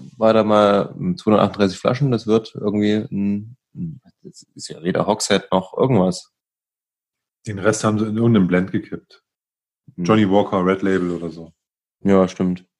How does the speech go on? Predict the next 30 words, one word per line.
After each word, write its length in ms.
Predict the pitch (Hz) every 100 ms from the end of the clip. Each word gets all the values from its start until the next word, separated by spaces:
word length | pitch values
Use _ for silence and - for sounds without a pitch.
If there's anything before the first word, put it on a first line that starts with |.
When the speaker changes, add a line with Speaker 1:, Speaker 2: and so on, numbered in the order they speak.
| _ _
Speaker 1:
Der 120 | 95
Rest, 180 | 98 -
ja, 260 | 107 123
da 140 | 139 110
Speaker 2:
Nee, 100 | 147
Speaker 1:
wo, 40 |
Speaker 2:
wo, 40 | 113
Speaker 1:
nee. 300 | 139 135 123
Speaker 2:
wo 100 | 156
ist 100 | 156
immer, 200 | 151 120
wo 100 | 143
ist 120 | 151
immer 160 | 147
Port 240 | 147 147 135
Ellen 260 | 135 151
drin? 400 | 147 156 180 170 _
Speaker 1:
Port 160 | 113 80
Ellen 220 | 104 143
ist 120 | 127
im, 300 | 123 107 110
im, 240 | 82 104 98
im 120 | 98
Blue 180 | 117 131
Label, 440 | 127 127 123 123
äh, 180 | - 107
Speaker 2:
Genau. 140 | 107
Speaker 1:
Rare 180 | 117 123
and 120 | 110
Old. 480 | - 101 113 107 -